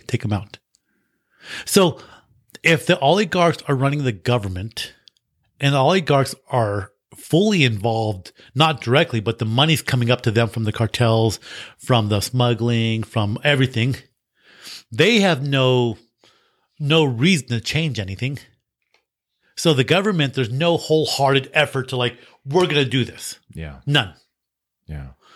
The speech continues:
Speaker 1: So you, like, think about that. And now that, now that you see more and more, and the Sinaloa cartel, they're big, but they're not the biggest anymore.
Speaker 2: So how does this affect tourism in Cancun or Cal-, Cozumel?
Speaker 1: Well,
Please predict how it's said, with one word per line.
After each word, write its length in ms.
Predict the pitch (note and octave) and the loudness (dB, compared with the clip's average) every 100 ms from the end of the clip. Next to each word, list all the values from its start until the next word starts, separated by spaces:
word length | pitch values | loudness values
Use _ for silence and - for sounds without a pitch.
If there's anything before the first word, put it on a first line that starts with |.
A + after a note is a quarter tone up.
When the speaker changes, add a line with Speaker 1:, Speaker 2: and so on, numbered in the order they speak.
| _ _ _ _ _ _ _ _ _ _ _ - | _ _ _ _ _ _ _ _ _ _ _ -2
Speaker 1:
So 120 | F3 | 0
you, 180 | G3 E3 | 2 2
like, 200 | E3+ - | 0 0
think 220 | G#3+ G#3 | -2 0
about 320 | C3+ C3 B2 | 0 -2 0
that. 140 | C#3 | -2
And 140 | C#3 B2+ | 0 0
now 180 | D3+ F#3+ | 2 0
that, 300 | F#3+ - - - - | -2 -4 -20 -20 -6
now 320 | C3 D3+ F#3+ | 0 2 2
that 200 | F#3+ E3+ | 0 -4
you 120 | D3 | -4
see 260 | B2+ E3+ D#3+ | -4 -4 -4
more 420 | A#2+ A2+ C3 D#3 | -4 -4 -4 -4
and 80 | D#3+ | -4
more, 100 | D#3+ | -4
and 180 | C#3+ D3+ | -4 -4
the 160 | D3 | -4
Sinaloa 480 | C3+ E3+ G#3 G3+ F#3 | -2 -2 -2 0 0
cartel, 520 | - C#3 - D#3 C3+ - - - - | -2 -4 -4 -6 -6 -10 -20 -20 -2
they're 140 | B2+ | -2
big, 340 | G2+ D3+ F3+ B2+ | 2 0 2 0
but 300 | A#2+ - _ _ _ | -2 -4 _ _ _
they're 140 | B2 B2 | -2 0
not 220 | E3+ - _ | 0 -4 _
the 60 | G2+ | -12
biggest 400 | F2 B2 - F#2+ | -6 -4 -4 -6
anymore. 440 | F2+ F2 D3 B2 G2+ | -12 -6 -4 -4 -6
Speaker 2:
So 320 | - - C#3 A#2+ | -4 2 2 2
how 260 | G#2 B2 C#3+ | 0 2 2
does 140 | B2+ | 2
this 180 | A#2 A#2 | 0 0
affect 360 | G#2 A2 - | 0 -2 -2
tourism 500 | - G2 G2 E2+ D#2+ E2 | -2 0 0 0 -2 -4
in 140 | D2+ | -6
Cancun 600 | - F2 E2 G2 F2+ F2 | -6 -6 -4 0 0 0
or 40 | D2+ | -4
Cal-, 280 | - E2+ - | -6 -8 -8
Cozumel? 420 | - E2+ D#2+ E2 | -6 -6 -2 2
Speaker 1:
Well, 380 | G#3+ - B1+ | 2 0 -6